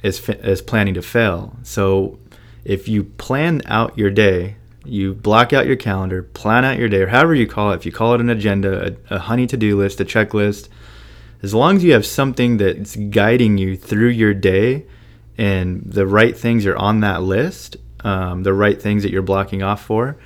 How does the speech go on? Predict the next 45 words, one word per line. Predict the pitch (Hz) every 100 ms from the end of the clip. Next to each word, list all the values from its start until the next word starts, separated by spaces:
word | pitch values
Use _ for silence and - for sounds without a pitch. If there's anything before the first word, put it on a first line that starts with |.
| - - - - -
um, | 95
those | 110 120
are |
called | 117 110
money | 104 110 113
producing | 110 101 101 101 98
activities, | 92 - - 104 95 90 98 -
'cause | 101 95 95 - - - - - -
there's | 110 107
nothing | 131 135 117
worse | 113 113 107 104
when | 101
you | 98
felt | 95 104 95 95
super | - 127 120
busy | 98 104 113 139 151 - - - - - -
in | 110 107
a | 95
day | 98 104 117
or | 107
in | 101
a | 98
week | 110 113
or | 113
even | 127 123
in | 110
a | 92
month. | 95 120 117 82 -
You | 98
felt | 98 101 98
like | 95 92 98
you | 101
were | 98
just | 98 95 - -
all | 101 104 104
over | 113 113
the | 90
place, | 101 98 -
but | 92 90 - - -
you | 113
didn't | 107 95
get | 101 95
a |
lot | 92 -
done. | 95 104 92 101